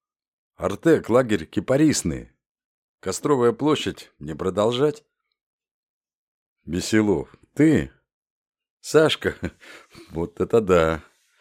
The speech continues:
Ольга рассмеялась, схватила его за руку,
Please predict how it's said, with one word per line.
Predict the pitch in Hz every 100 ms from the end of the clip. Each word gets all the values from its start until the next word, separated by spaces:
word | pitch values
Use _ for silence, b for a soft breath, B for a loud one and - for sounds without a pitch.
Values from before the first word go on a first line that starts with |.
| b b b b b _ -
Ольга | 71 73
рассмеялась, | 87 - 87 90 117 107 82
схватила | - 76 87 80
его | 76
за | 76 87 123
руку, | 92 71 67